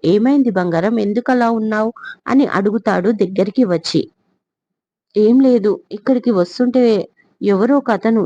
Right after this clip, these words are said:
జ్యోతి, జ్యోతి అని నన్ను పిలిచాడు. నేను జ్యోతిని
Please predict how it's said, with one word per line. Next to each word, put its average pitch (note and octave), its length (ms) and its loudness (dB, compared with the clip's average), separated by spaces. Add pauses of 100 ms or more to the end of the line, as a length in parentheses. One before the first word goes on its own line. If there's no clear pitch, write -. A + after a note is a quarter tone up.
జ్యోతి, G3+ 460 0
జ్యోతి G3 380 -2
అని A3 200 -2
నన్ను A#3+ 260 -2
పిలిచాడు. G3+ 720 -2 (600)
నేను C4+ 220 4
జ్యోతిని G#3+ 480 2